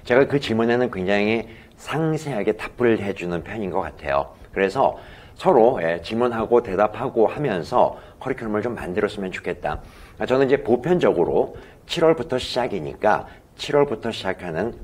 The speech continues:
커리큘럼 설명을 하겠습니다. 커리큘럼 별건 없습니다. 저는, 어, 시간의 단축이라는 게 참 중요하더라라는 생각이 들었기 때문에, 그리고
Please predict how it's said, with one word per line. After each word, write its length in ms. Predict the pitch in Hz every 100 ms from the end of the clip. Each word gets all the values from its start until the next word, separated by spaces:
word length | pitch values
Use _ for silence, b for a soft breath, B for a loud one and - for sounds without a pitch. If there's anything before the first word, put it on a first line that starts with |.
| -
커리큘럼 540 | 113 101 90 85 87
설명을 380 | 85 87 82 92
하겠습니다. 520 | 104 - 78 71 71 B B B B B
커리큘럼 480 | - 214 214 143 139
별건 340 | - 98 107
없습니다. 480 | 95 - - 80 76
저는, 400 | 76 110 151 147 B B B B B
어, 100 | 95
시간의 460 | - - 208 214 208
단축이라는 540 | 113 113 120 123 117
게 80 | 120
참 220 | 117 120
중요하더라라는 840 | - 104 123 151 - 101 95 80 80
생각이 320 | 87 85 82
들었기 320 | 78 73 80
때문에, 440 | 76 71 73 98 71
그리고 540 | 107 92 90 143 B